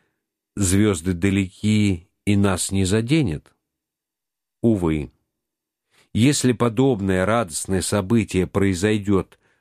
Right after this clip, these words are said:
в радиусе двадцати пяти световых лет от Земли, оно неминуемо оставит свой шрам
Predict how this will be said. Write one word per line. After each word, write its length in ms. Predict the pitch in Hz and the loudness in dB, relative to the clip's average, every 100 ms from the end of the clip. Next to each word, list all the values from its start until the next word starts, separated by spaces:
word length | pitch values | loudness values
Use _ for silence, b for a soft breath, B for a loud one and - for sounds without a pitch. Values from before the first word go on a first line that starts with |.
| _ | _
в 140 | 90 95 | -2 2
радиусе 680 | 110 101 82 90 80 98 90 | 2 0 -2 -4 -2 -2 -2
двадцати 760 | 80 90 107 - 104 92 117 | 0 0 0 0 -4 -2 -2
пяти 440 | 92 98 - 98 82 | 0 -2 0 -2 0
световых 680 | - 92 92 101 98 90 - | -2 -2 0 0 0 -2 -2
лет 260 | 92 85 | -2 0
от 120 | 92 78 | -4 -2
Земли, 540 | 87 104 117 160 147 _ _ _ _ _ _ - | 0 2 2 0 -2 _ _ _ _ _ _ -2
оно 360 | 110 107 113 | 0 2 2
неминуемо 1040 | 107 104 104 104 101 120 156 160 123 87 82 | 2 2 2 2 2 2 2 2 0 0 -2
оставит 520 | - - 110 90 82 | -6 -2 -2 -2 -6
свой 340 | - 87 90 | -6 -2 -2
шрам 500 | 80 - 107 139 139 | -2 -4 -2 0 -2